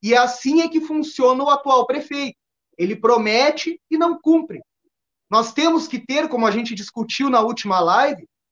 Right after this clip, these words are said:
palavra com aquilo que a gente fala, principalmente quando a palavra é dada pra população. A gente tem que pensar sempre que é o povo é que sofre quando nós prometemos e não cumprimos.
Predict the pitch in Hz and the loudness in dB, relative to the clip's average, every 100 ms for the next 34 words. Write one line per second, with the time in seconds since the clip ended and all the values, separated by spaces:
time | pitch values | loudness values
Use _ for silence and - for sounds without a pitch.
0 | - 269 254 254 285 233 214 208 214 - | 0 4 4 4 4 2 -2 -4 -6 -6
1 | 233 226 214 208 202 - 190 160 127 _ | -10 -6 -6 -6 -10 -6 -2 -2 -6 _
2 | _ _ _ _ 311 330 - - 262 240 | _ _ _ _ 2 4 2 2 2 4
3 | 277 269 - 254 247 240 233 208 196 269 | 0 -2 0 2 2 2 0 2 4 2
4 | 247 208 - _ _ 208 226 175 226 294 | 2 -4 -8 _ _ -6 -4 2 4 4
5 | 254 214 262 262 269 262 269 269 254 247 | 2 -2 -4 -6 -10 -4 -4 -2 -2 -2
6 | 147 _ _ _ _ _ 185 202 269 254 | -4 _ _ _ _ _ -4 -2 -2 -4
7 | - 320 320 269 254 247 277 277 - 285 | -4 -2 -2 -4 -4 -2 -2 -4 -4 0
8 | 330 320 175 - 269 277 - - 302 359 | 0 0 -6 -2 0 0 -2 -2 2 2
9 | 349 349 - 302 320 311 - 277 302 262 | 0 -6 -2 0 0 -2 0 2 2 -2
10 | 233 226 226 233 240 - - 220 202 185 | -4 -4 -2 -2 -2 -6 -2 0 0 -2
11 | - 247 294 247 269 277 277 262 247 254 | -2 -2 -2 -4 -4 -4 -6 -10 -8 -8
12 | 277 - - | -8 -12 -20